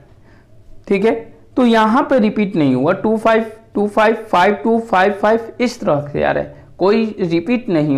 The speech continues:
हो रहा है, एक ही चीज़ बार बार, इस पर रेकरिंग नहीं लगा सकते। तो इस तरह के जो decimals आते हैं, वो irrationals number होते हैं, लेकिन जो इस तरह के decimals आते हैं, two point रेकरिंग वाले, वो rationals number होते हैं।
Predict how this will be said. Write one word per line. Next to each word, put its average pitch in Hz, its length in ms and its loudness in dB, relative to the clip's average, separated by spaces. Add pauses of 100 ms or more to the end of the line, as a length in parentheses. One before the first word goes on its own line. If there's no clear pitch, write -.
हो 120 140 -2
रहा 123 100 0
है, 135 120 -4
एक 175 340 -2
ही 185 60 0
चीज़ 147 260 -2
बार 131 200 2
बार, 123 180 0
इस 165 140 0
पर 202 180 0
रेकरिंग 196 440 0
नहीं 247 120 0
लगा 120 300 2
सकते। 131 460 -10 (420)
तो 247 80 0
इस 254 400 0
तरह 240 220 2 (100)
के 226 140 2
जो 185 220 0
decimals 147 680 0
आते 127 380 -2
हैं, - 440 -6
वो 196 120 4
irrationals 131 760 0
number 120 360 -2
होते 123 360 -8
हैं, 135 260 -8 (260)
लेकिन 190 300 2
जो 214 140 2
इस 196 340 -2
तरह 240 180 2
के 202 180 0
decimals 143 680 0
आते - 280 -6
हैं, 185 220 -2
two 165 120 0
point 160 420 -4 (300)
रेकरिंग 165 540 0
वाले, 135 280 0 (220)
वो 160 120 2
rationals 127 640 -2
number 123 380 -2
होते 127 340 -6
हैं। 143 180 -8